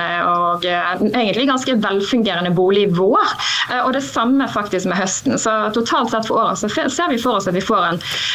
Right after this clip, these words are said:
ganske fin boligprisvekst, da. Eh, det er ikke overrasket om man blir over fem prosent. Så det er mye som, mye som er, mange sunnhetstegn her nå, da, og masse også som kan gi den optimismen, med at man vet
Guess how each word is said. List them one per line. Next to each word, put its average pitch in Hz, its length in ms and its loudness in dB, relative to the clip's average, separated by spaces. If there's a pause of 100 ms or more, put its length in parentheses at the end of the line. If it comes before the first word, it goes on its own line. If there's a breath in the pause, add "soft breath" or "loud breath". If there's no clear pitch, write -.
(140)
ganske 226 280 0
fin 185 380 -2
boligprisvekst, 285 680 -2
da. 381 100 2 (160)
Eh, 208 960 -2
det 233 100 2
er - 60 2
ikke 285 180 0
overrasket 220 400 0
om 196 140 2
man 190 100 2
blir 202 80 2
over 180 240 0
fem 175 240 0
prosent. - 400 -4 (640 loud breath)
Så 254 140 0 (240)
det 240 100 0
er 247 160 -2
mye 269 240 2
som, 247 240 0 (240)
mye 269 240 4
som 262 180 0
er, 208 140 0
mange 277 240 4
sunnhetstegn 226 640 0
her 190 100 2
nå, 214 140 2
da, 311 140 2 (100)
og 262 80 2
masse 269 260 0
også 254 220 0
som 233 140 -2
kan 233 120 2
gi 254 140 4
den 214 160 0
optimismen, 269 640 2
med 240 160 2
at 220 80 -4
man 220 160 2
vet 233 320 0